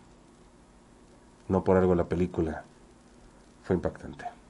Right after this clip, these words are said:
Vamos a la pausa. Ya estamos de regreso con ustedes completamente en vivo desde las emisoras de T V R Comunicaciones,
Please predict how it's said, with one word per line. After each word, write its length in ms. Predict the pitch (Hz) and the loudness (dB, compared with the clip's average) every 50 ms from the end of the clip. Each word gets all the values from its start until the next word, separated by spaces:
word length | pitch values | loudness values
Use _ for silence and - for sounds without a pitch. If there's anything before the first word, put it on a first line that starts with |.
| - - - - - - - | -20 -20 -20 -20 -20 -10 -4
Vamos 260 | 98 90 85 - - | -4 -4 -4 -4 -8
a 40 | - | -14
la 60 | 82 | -14
pausa. 300 | - - - - - - - - - - - - - - - - - - - - - 101 104 107 | -14 -16 -18 -18 -20 -20 -20 -20 -20 -20 -20 -20 -20 -20 -20 -18 -18 -14 -8 -6 -2 0 2 4
Ya 80 | 104 | 4
estamos 300 | 107 - - 123 123 117 | 4 2 2 2 2 2
de 80 | 107 110 | 2 2
regreso 680 | 101 104 101 107 117 117 113 - 127 120 113 113 110 110 | 2 2 2 2 2 2 2 2 2 4 6 6 4 4
con 160 | - 107 107 | 2 0 2
ustedes 480 | 107 104 - - 117 117 123 123 117 - | 0 -2 0 0 0 2 2 0 0 0
completamente 920 | - 110 104 95 104 107 98 110 101 104 104 104 107 104 - 107 104 101 98 | -2 -2 -2 0 -2 0 0 0 0 2 0 0 0 0 2 2 2 4 2
en 200 | 95 95 95 98 | 2 0 0 0
vivo 400 | 104 117 131 139 160 165 156 135 | 0 0 2 2 2 2 2 2
desde 340 | 113 101 98 90 90 95 | 2 0 0 0 -2 -2
las 280 | 90 92 92 92 90 - | 0 0 0 -2 -2 -2
emisoras 460 | 113 110 104 - - 131 135 135 120 | -2 -2 -2 -2 -4 -4 -4 -4 -4
de 100 | 110 101 | -4 -4
T 120 | - - 113 | -2 -2 0
V 240 | 110 110 107 110 110 | 2 2 2 2 2
R 300 | 101 95 95 92 92 87 | 2 0 0 -2 -2 -2
Comunicaciones, 920 | - 92 87 87 87 82 - 92 - - 143 143 156 185 180 - - | -2 -2 -2 -2 -2 -2 -4 -6 0 0 2 2 2 0 -2 -4 -12